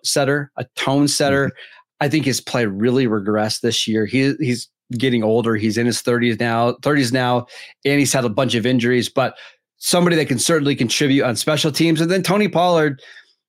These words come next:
Speaker 1: yeah, I mean, I thought Pollard looked so much better in the second half of the year. I don't think the Cowboys are gonna have cap space to pay a running back.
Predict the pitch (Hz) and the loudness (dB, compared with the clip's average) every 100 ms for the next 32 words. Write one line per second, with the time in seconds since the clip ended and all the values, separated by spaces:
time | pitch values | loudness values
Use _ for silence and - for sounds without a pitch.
0 | _ 127 147 151 143 139 156 180 - 156 | _ -4 -2 0 0 -2 -2 0 -2 -2
1 | 156 156 143 123 - - 151 151 143 - | 0 0 0 -2 -2 0 0 0 -2 -2
2 | 131 131 127 120 - 151 151 135 135 131 | -2 0 -2 -4 -4 -4 -2 -2 -2 -2
3 | 123 120 120 117 110 - - - - 156 | 0 2 2 0 -2 -8 -20 -12 -4 0
4 | 170 151 147 123 139 139 131 127 127 120 | 0 0 -2 -2 -2 0 -2 -2 -2 -4
5 | - 139 143 - - 143 139 - - - | -4 -4 -2 -4 -2 -2 -2 -4 -6 -4
6 | 131 143 131 139 156 147 151 - | 0 2 2 2 2 2 -2 -6